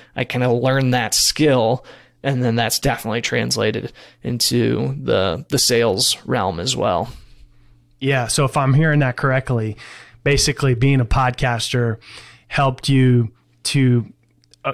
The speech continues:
Speaker 2: th-, the obvious, right? Ask better questions, but be
Speaker 1: Mm-hmm.
Speaker 2: more strategic in, you know, how you're driving the conversation.
Speaker 1: Yep.
Speaker 2: Um, and also being able to, like,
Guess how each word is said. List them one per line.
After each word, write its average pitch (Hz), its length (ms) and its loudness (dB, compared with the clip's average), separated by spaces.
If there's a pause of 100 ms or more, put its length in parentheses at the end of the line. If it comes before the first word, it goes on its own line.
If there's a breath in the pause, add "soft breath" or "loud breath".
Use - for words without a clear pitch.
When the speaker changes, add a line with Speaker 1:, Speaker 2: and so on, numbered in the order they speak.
(100)
Speaker 2:
th-, 131 200 -10
the 135 220 2
obvious, 117 380 0
right? 123 220 -2
Ask 127 320 -2
better 127 240 0
questions, 113 560 -4
but 147 220 2
be 139 100 6
Speaker 1:
Mm-hmm. 139 80 6
Speaker 2:
more 127 180 4
strategic 127 800 -2
in, 135 320 2 (680 loud breath)
you 135 120 2
know, 120 120 2
how 135 240 -2
you're 131 140 2
driving 123 400 2
the 117 60 -2
conversation. 117 1000 0 (340 loud breath)
Speaker 1:
Yep. 139 200 0
Speaker 2:
Um, 120 600 0
and 139 160 2
also 139 320 2
being 131 460 2
able 127 280 0
to, - 140 -4
like, 120 300 -2